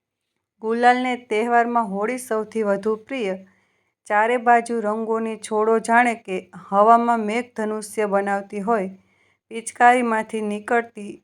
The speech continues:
રંગીન પાણીની ધારાઓ અને કાબરચીતરા લોકોના ઘોઘાટમય હાસ્ય વાતાવરણને જાણે કે વધુને વધુ જીવંત બનાવતા હોય.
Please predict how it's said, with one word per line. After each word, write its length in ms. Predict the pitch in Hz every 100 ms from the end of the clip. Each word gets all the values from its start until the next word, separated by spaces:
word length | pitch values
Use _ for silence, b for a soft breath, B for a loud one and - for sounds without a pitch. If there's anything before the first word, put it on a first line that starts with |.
| 202
રંગીન 500 | 196 214 226 247 247
પાણીની 520 | 240 208 202 208 202
ધારાઓ 500 | 196 226 233 226 196 - _ _
અને 400 | - 226 190 196 _ _ -
કાબરચીતરા 760 | 202 202 247 247 226 220 208
લોકોના 560 | 202 202 208 202 208 208
ઘોઘાટમય 760 | 202 190 190 233 240 208 208
હાસ્ય 560 | 208 247 247 - 190 190 190 b b b b -
વાતાવરણને 720 | 202 214 240 220 214 214 214
જાણે 380 | 208 254 254 208
કે 200 | 196 190
વધુને 500 | 185 190 196 240 233
વધુ 360 | 202 196 208 214
જીવંત 540 | - 208 202 208 208
બનાવતા 540 | 196 196 196 190 208
હોય. 400 | 202 233 185 185